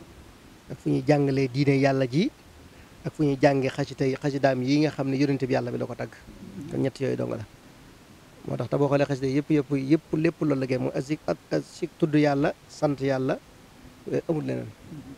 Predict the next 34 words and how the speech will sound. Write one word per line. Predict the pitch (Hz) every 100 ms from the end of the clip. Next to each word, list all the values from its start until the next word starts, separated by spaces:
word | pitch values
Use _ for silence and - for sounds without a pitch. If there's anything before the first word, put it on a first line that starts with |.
| -
Ak | 131
tagg | - 135
yonent | 135 131
bi | 127
sallallahu | 123 120
alayhi | -
wasallam. | 120 - - - - - - -
Kon | -
ci | 120
kàddu | 147 139
sëñ | 139 127
bi, | 127
sëñ | 135
baa | 131 131
ngi | 131
sant | 127
bu | 120 123
baax, | 135 131 156
di | 143
leen, | 139 139
di | 139
soññ | 147 127
mboolem, | 120 127 135 139 - - - - - - - - - -
eh, | 151 143 131 131 127
murid | 127 127 123
yi | 123
nag, | 117 - - - - -
ñi | 143
nga | 135
xam | 131 131
ne | 127 - -
moo | 151 143
leen | 135 127
yilif, | 123